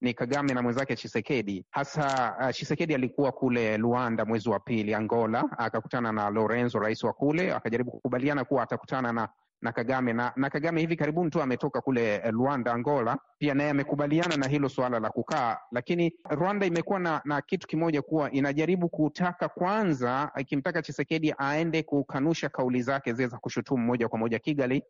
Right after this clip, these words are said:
na matishio ambayo alikuwa ameyatoa kuanzia wakati wa kampeni za uchaguzi kuwa ataishambulia moja kwa moja Rwanda au kuwaita majina mabaya au kuishutumu serikali ya Rwanda moja kwa moja akitaka iondolewe. Kwa hiyo vitu kama hivyo Rwanda wametaka kwanza arekebishe kauli zake alafu waweze kukaa kwenye meza.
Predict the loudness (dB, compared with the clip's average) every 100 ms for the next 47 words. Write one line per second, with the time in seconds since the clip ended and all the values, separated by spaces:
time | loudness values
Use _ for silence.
0 | _ _ -4 0 2 2 2 0 -2 0
1 | 2 4 4 2 2 0 0 0 0 0
2 | 2 0 2 0 0 -2 0 2 2 0
3 | -4 -2 0 0 0 -2 0 0 0 0
4 | 0 0 -2 -2 -2 -2 0 0 0 0
5 | 0 0 0 2 2 2 0 -2 -6 -20
6 | -6 0 2 2 2 0 2 2 0 0
7 | 2 2 2 2 2 0 2 0 0 0
8 | 0 0 -2 -2 0 2 2 2 0 0
9 | 0 0 0 0 0 -2 -4 -4 -2 0
10 | 2 2 2 2 2 0 -2 0 0 0
11 | -10 _ -6 -2 -2 0 0 2 2 2
12 | 2 2 2 0 0 -2 -4 -4 -4 -2
13 | 0 0 0 -2 -2 -4 -4 -2 -2 0
14 | -2 -2 -2 -2 -2 0 0 0 -2 -4
15 | -2 -2 -2 0 0 0 -2